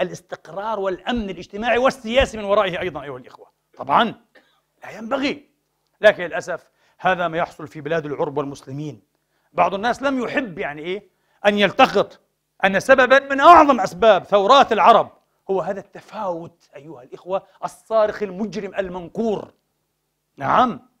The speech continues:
بين طبقات مخملية كما يقال، طبقات بسيطة جدًا جدًا،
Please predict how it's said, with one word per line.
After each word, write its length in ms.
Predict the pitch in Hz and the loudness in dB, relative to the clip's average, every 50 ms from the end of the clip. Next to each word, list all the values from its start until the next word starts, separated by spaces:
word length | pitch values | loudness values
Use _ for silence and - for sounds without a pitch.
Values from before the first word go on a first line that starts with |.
| _ _ _ _ _ _ _ _ _ _ _ _ _ _ _ _ _ _ - | _ _ _ _ _ _ _ _ _ _ _ _ _ _ _ _ _ _ -4
بين 140 | 190 202 202 | -2 -2 0
طبقات 880 | 151 190 175 190 185 - 233 254 285 294 311 320 320 294 294 - _ _ _ _ _ _ _ _ _ _ | -2 -2 -4 -4 -2 -2 -2 0 0 2 2 2 2 0 -2 -6 _ _ _ _ _ _ _ _ _ _
مخملية 600 | - 226 - - - 220 226 226 247 277 262 202 165 | -2 0 0 2 2 2 2 2 2 0 -4 -4 -6
كما 200 | - 175 165 160 | -6 -8 -10 -8
يقال، 400 | 151 139 - 135 135 113 104 _ _ _ _ _ _ _ _ _ _ _ _ | -8 -8 -8 -8 -8 -8 -10 _ _ _ _ _ _ _ _ _ _ _ _
طبقات 380 | - 233 240 254 - 349 320 - | -14 -12 -12 -12 -12 -14 -14 -14
بسيطة 340 | 254 339 320 311 339 - 285 | -16 -18 -18 -16 -16 -16 -16
جدًا 260 | 254 330 330 320 320 | -16 -18 -18 -16 -14
جدًا، 460 | 294 294 381 381 349 311 254 202 156 | -12 -10 -10 -10 -12 -12 -14 -16 -16